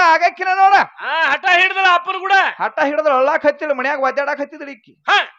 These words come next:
Speaker 1: ಅಂದಾಗ ಹೋದಳ ಪರಮಾತ್ಮನ ತಕ.
Speaker 2: ಏನ್ ಮಾಡ್ತಾಳ?
Speaker 1: ಹೋಗಿ ಕೇರಿಂದ ಸಾಷ್ಟಾಂಗ ಕೈ ಮುಗಿದ ಕೇರಿಂದ ಹೋಗಿ ಕೇರಿಂದ ಏನ್ ಮಾಡ್ತಾಳ? ಸಾಷ್ಟಾಂಗ ಮುಕ್ಕೋತಾಳ ಹೋಗಿ.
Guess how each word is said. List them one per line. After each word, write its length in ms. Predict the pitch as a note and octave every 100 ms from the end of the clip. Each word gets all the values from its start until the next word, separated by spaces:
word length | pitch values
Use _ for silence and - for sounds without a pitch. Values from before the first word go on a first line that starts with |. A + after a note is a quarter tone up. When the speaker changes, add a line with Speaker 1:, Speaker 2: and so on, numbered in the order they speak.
| _ G#3 B3+
Speaker 1:
ಅಂದಾಗ 280 | A#3 B3+ B3+
ಹೋದಳ 320 | G3 A3 A#3+
ಪರಮಾತ್ಮನ 600 | A#3+ A3 A3+ A#3 A3 A3+
ತಕ. 200 | A3 A3 G#3 A#3+ A3+
Speaker 2:
ಏನ್ 260 | D4+ G#4+ A4
ಮಾಡ್ತಾಳ? 360 | D4+ - A#3 F3+ - -
Speaker 1:
ಹೋಗಿ 180 | G4+
ಕೇರಿಂದ 280 | G4+ G4 G4
ಸಾಷ್ಟಾಂಗ 760 | F#4 A#3 B3+ C4+ - B4+ B4+ A#4+
ಕೈ 160 | A4 G#4+
ಮುಗಿದ 280 | G#4 G4+
ಕೇರಿಂದ 260 | G4 F#4+ F#4+
ಹೋಗಿ 300 | - E4+ E4
ಕೇರಿಂದ 240 | E4 D#4
ಏನ್ 160 | D4+ D4
ಮಾಡ್ತಾಳ? 360 | C#4+ C#4 C4+ B3
ಸಾಷ್ಟಾಂಗ 500 | A#3 A#3+ B3+ C4+ B3
ಮುಕ್ಕೋತಾಳ 440 | A#3+ A#3+ A#3+ G#3+
ಹೋಗಿ. 300 | G3+ G3